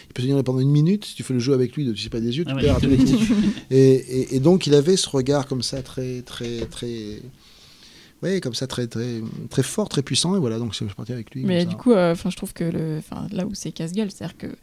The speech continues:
Speaker 3: y a quand même une partie du film qui repose beaucoup sur lui.
Speaker 1: Ouais, ouais.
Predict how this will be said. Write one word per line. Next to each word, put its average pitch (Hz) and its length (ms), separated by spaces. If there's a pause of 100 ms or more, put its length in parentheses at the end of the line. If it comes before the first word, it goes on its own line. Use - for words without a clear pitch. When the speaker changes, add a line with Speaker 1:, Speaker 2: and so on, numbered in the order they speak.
(220)
Speaker 3:
y 160 60
a 160 40
quand 147 100
même 151 100
une 160 80
partie 165 240
du 165 140
film 208 200
qui - 180
repose 190 460
beaucoup 196 320
sur 180 220
lui. 226 80
Speaker 1:
Ouais, 147 180 (100)
ouais. 117 160